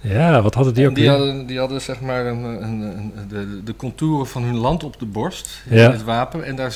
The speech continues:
Speaker 2: daar zat de Krim dus bij Oekraïne. En daar was Rusland weer woest over.
Speaker 1: Ja, het zat, ja, ja, ja, ja.
Speaker 2: Ja,
Speaker 1: Ja,
Speaker 2: maar
Speaker 1: dat is Krim, dat is een raar verhaal natuurlijk.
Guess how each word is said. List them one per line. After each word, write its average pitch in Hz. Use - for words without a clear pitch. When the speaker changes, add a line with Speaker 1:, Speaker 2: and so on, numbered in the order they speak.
Speaker 2:
daar 120
zat 123
de 110
Krim 160
dus 135
bij 135
Oekraïne. 131
En 107
daar 113
was 110
Rusland 127
weer 101
woest 104
over. 90
Speaker 1:
Ja, 127
het 139
zat, 127
ja, 131
ja, 120
ja, 113
ja. -
Speaker 2:
Ja, 117
Speaker 1:
Ja, 110
Speaker 2:
maar 120
Speaker 1:
dat -
is 120
Krim, 127
dat 110
is 113
een 110
raar 107
verhaal 104
natuurlijk. 98